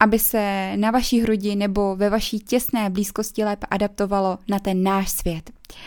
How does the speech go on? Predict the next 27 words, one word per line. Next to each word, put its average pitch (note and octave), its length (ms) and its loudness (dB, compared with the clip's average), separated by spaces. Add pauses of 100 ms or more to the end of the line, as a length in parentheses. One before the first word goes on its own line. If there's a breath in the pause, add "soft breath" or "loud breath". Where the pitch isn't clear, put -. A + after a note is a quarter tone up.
(560 loud breath)
Může C4+ 240 6
se E4+ 120 -4
stát, G#3+ 360 0
že A3+ 160 2
miminko A3 400 0
má G#3 580 0
problém G#3+ 400 2
s - 80 -8
přisátím G3+ 720 -2
i A3+ 80 -2
po A3 180 2
vícero A3+ 400 2
pokusech - 560 -4 (640 loud breath)
a A3+ 80 4
nedaří G3+ 380 4
se E3 160 -6
to. - 160 -10 (520 loud breath)
Věřte, A3 640 2
že A3 400 2
to A#3 60 -2
chce - 200 -4
opravdu A3+ 760 0
a G#3+ 160 -2
opravdu G3+ 760 -2 (100)
jen G#3+ 340 2
ten A3+ 260 0
čas G3+ 440 -6